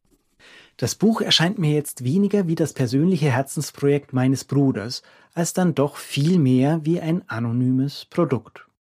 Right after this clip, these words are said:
Ein Produkt für Endkunden. Möglichst viele Endkunden sollen möglichst viel Geld für dieses Produkt ausgeben. Ob sie dabei Freude empfinden oder nicht,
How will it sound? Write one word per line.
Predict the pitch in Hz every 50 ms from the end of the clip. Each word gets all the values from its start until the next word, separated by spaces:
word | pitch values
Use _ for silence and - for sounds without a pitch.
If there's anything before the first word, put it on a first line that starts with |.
| _ _ _ - - - - _
Ein | - 147 143
Produkt | - - 165 160 - 214 214 - -
für | - - - 214 214 214 214 220 - - _
Endkunden. | _ - 143 131 123 117 - - - 107 101 82 85 95 - _ _ _ _ _ _ - - - - - -
Möglichst | - 147 147 135 - 110 - -
viele | - - 147 180 190 170
Endkunden | 147 160 170 165 - - 175 196 - 185 180
sollen | 156 - 131 131 143 160 175 220 - _ -
möglichst | - 113 123 131 127 135 - - -
viel | - 131 110
Geld | - - 110 107 120 143 170 - - _ _ _ _
für | - - 160
dieses | 139 131 120 131 160 156
Produkt | - - 147 139 151 143 - - -
ausgeben. | - - 233 - - - - - - - - 131 _ _ _ _ _ _ -
Ob | 131 - -
sie | - 143 127
dabei | 127 127 113 - 117 120 117
Freude | - - - - 117 123 156 185 202
empfinden | 208 185 180 175 - 185 196 208 - 147
oder | 139 120 113 113
nicht, | 123 180 226 220 -